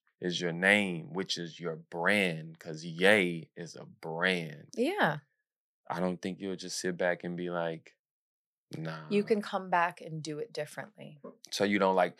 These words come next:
Speaker 1: so you don't like his approach. You don't like the
Speaker 2: Yeah, that's
Speaker 1: tweets.
Speaker 2: what I said. I, I think it's very reactive.
Speaker 1: So what should he do? He should get, like, four cameras like Will Smith, sit down
Speaker 2: He doesn't
Speaker 1: with
Speaker 2: have to get
Speaker 1: microphones?
Speaker 2: four cameras, but I think that there's a way to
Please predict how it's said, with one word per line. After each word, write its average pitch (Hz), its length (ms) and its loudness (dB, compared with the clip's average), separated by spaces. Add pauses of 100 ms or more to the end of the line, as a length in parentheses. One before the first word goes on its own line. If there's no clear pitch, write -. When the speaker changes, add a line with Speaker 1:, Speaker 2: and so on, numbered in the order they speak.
Speaker 1:
so - 140 4
you 113 140 8
don't 123 160 8
like 101 160 8
his 98 160 -4
approach. - 440 0
You 107 100 8
don't 104 120 8
like 98 180 6
the - 120 -6 (120)
Speaker 2:
Yeah, 339 220 2
that's 208 220 6
Speaker 1:
tweets. - 20 -8
Speaker 2:
what 233 120 2
I 220 100 6
said. 226 340 4
I, 165 200 4
I 165 40 2
think 185 180 -6
it's 175 120 -6
very 160 260 4
reactive. 170 800 2 (240)
Speaker 1:
So 120 200 8
what 127 160 8
should 131 200 2
he 120 100 0
do? 123 280 4
He 101 100 2
should 101 240 0
get, 101 180 6
like, 92 260 8
four 104 280 6
cameras 104 520 2
like 95 200 8
Will 98 240 6
Smith, 98 420 4
sit 101 260 6
down 95 120 10
Speaker 2:
He 95 60 12
doesn't 98 260 10
Speaker 1:
with - 40 6
Speaker 2:
have 294 140 10
to 277 100 0
get 233 100 -6
Speaker 1:
microphones? 202 180 6
Speaker 2:
four 247 260 4
cameras, 240 680 0
but 208 120 6
I 202 100 6
think 214 240 -6
that 208 120 -6
there's 202 220 2
a 185 60 6
way 175 260 2
to 196 120 6